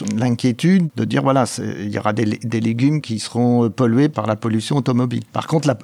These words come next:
votre question sur la, à la pollution, c'est une préoccupation qu'on a parce que quand on permet à des promoteurs de construire plein d'immeubles, mais qu'on construit pas à côté les transports en commun,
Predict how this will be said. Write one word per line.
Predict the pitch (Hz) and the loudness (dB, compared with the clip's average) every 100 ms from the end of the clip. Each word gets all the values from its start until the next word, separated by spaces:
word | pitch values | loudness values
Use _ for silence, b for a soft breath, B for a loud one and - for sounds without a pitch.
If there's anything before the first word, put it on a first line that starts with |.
| - | -6
votre | 120 160 - | -2 -2 0
question | 165 143 - 170 | -2 0 0 0
sur | - 120 | 0 0
la, | 110 107 | 2 2
à | 107 | 0
la | 107 | -2
pollution, | - 120 123 185 208 - | -2 -2 0 2 2 -2
c'est | 117 135 | -4 0
une | 117 | 2
préoccupation | 113 139 151 131 135 165 | 2 0 0 0 2 0
qu'on | 156 165 | 2 2
a | 185 | 2
parce | 160 127 | 2 -2
que | 135 | -2
quand | 113 127 117 | -4 -6 -4
on | 127 117 110 | -2 0 -2
permet | 107 143 139 156 156 139 127 | 0 0 2 2 2 0 -4
à | 113 | -4
des | 117 | -2
promoteurs | - 127 127 127 131 | -2 0 0 2 0
de | 113 | 0
construire | - - - 143 - | -2 -2 -2 -4 -4
plein | - 120 139 139 | -8 -2 0 2
d'immeubles, | 131 139 143 123 | 2 2 2 0
mais | 117 | -4
qu'on | 113 123 | -4 -2
construit | 160 156 - 151 | 0 -2 0 0
pas | 151 147 | 2 2
à | 143 | 2
côté | 135 120 135 | -2 -4 -2
les | 123 113 | 0 -2
transports | 120 117 - 113 | -2 -2 -2 -2
en | 113 | 0
commun, | 131 123 190 | 0 2 0